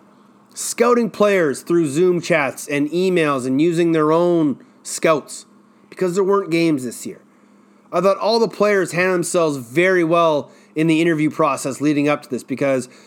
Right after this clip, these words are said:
talking to all those general managers, it's not easy to have that many conversations with that many kids, but they all said how well-spoken these young men were, and after they were drafted, how well-received those young men were, and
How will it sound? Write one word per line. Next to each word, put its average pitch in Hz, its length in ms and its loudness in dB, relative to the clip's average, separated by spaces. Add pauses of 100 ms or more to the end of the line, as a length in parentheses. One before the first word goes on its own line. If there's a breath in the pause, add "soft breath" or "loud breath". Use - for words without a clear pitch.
(320 loud breath)
talking 185 380 0
to 202 60 4
all 190 160 4
those 180 220 0
general 170 240 2
managers, 139 540 0
it's 131 180 -8
not 151 240 0
easy 185 300 0
to 180 60 0
have 170 200 0
that 165 160 0
many 160 180 0
conversations 156 800 -2
with 135 140 -6
that 147 180 0
many 143 200 0
kids, 160 360 -2 (320 loud breath)
but 139 180 -4
they 160 120 2
all 180 260 0
said 151 340 0
how 156 200 0
well-spoken 165 800 0
these 151 220 0
young 147 220 0
men 139 240 0
were, 151 340 0 (400 loud breath)
and 151 420 0 (100)
after 185 340 0
they 180 180 2
were 165 140 2
drafted, 170 520 -2 (180)
how 160 240 0
well-received 165 1120 0 (420)
those 147 260 0
young 139 260 2
men 131 260 0
were, 117 260 -2
and 120 340 -4